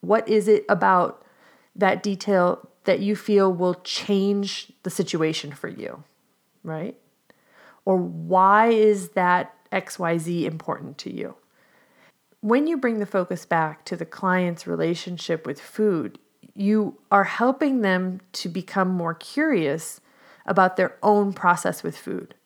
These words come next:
Like, when was the last time you sat down and asked yourself, "Why am I eating this?"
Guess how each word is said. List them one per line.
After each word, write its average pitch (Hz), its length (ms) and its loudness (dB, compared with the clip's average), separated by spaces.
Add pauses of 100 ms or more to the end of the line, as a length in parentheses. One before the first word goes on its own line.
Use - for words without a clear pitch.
(600)
Like, 220 140 -4 (320)
when 269 260 0
was 415 180 0
the 233 120 0
last 180 360 2
time 175 480 -2
you 185 260 0
sat - 300 -2
down 143 440 -2 (120)
and 180 120 -6
asked 180 320 -4
yourself, - 580 -6 (420)
"Why 170 280 -8
am 294 160 -2
I 220 80 2
eating 190 460 -4
this?" - 420 -8